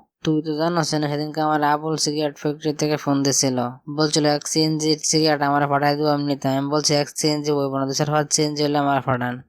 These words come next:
কাম সারছে, সিএনজি ভরে পাঠাই হতে। বন্ধু, আমার দুই তিন কার্টন দিস তো। তুই এগুলা কি কর, দুই তিন কার্টন? তোর আমি তো সিএনজি ভরে দিয়ে দেবো, তুই সিএনজি নিয়ে যাস ভরে যা।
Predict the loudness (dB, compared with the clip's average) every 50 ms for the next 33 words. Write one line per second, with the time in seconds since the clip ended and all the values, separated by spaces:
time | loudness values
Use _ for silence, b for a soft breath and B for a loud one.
0 | _ _ -8 -6 -2 -2 0 -2 -2 -2 -2 0 2 2 2 2 0 -2 -2 -2
1 | -2 -2 -2 -2 0 0 0 0 -2 -2 -2 0 2 4 4 4 4 4 4 4
2 | 4 4 4 2 2 0 0 0 0 0 0 2 2 2 2 2 2 0 -2 -6
3 | -8 -6 -2 0 0 2 2 2 2 4 4 4 4 2 2 2 0 0 -2 -6
4 | _ 0 4 4 4 4 4 4 2 2 2 2 0 0 -2 -2 2 4 4 4
5 | 4 2 -2 -4 -4 -4 -4 -2 -2 0 0 0 2 2 4 4 4 4 2 0
6 | -2 -4 -2 0 0 0 0 0 0 -2 0 2 2 2 2 2 4 4 2 2
7 | 2 2 0 2 0 0 0 2 2 2 4 4 4 4 4 4 4 2 2 2
8 | 2 0 0 2 2 2 2 0 0 -2